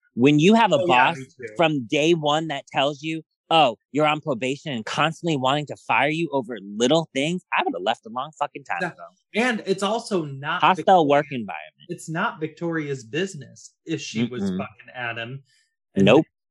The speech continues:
Speaker 2: because she never let it interfere with her work.
Speaker 1: Mm. Mm. Whatever. Anyway.
Speaker 2: But anyway, speaking of Victoria, Alan, what do you think of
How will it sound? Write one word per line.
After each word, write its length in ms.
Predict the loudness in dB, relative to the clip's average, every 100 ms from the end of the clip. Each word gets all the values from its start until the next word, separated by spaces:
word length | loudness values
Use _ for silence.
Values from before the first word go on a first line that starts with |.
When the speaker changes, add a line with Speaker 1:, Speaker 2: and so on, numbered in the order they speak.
| -20
Speaker 2:
because 280 | -12 -4 -4
she 180 | -2 -2
never 360 | -2 -2 -2 -4
let 160 | 0
it 140 | 0 0
interfere 720 | -4 -6 -12 -8 -6 -4 -6
with 200 | -8 -10
her 140 | -12 -10
work. 300 | -12 -14 _ _ _ _ _ _ -18 -18 _ _ _ _ _ _ _ _ _ _
Speaker 1:
Mm. 560 | 4 6 4 0 -8 -14 -18 _ _ _ -2
Mm. 600 | 2 4 2 -2 -8 -12 -6
Whatever. 600 | 2 2 2 -4 -6 -8 -10 -4
Anyway. 380 | -2 -2 -4 -6 -12 _ _ _ _ _ _ -6 -4
Speaker 2:
But 140 | -6 -8
anyway, 360 | -4 -2 -2 -4
speaking 420 | -4 -6 -4 -6
of 80 | -4
Victoria, 720 | -6 -4 -2 2 2 -2 -4
Alan, 500 | -2 -2 -2 -6 -8 -8
what 240 | -4 -4 -4
do 100 | -8
you 260 | -8 -12
think 360 | -12 -16 -16 -16 -10
of 420 | -8 -6 -8 -12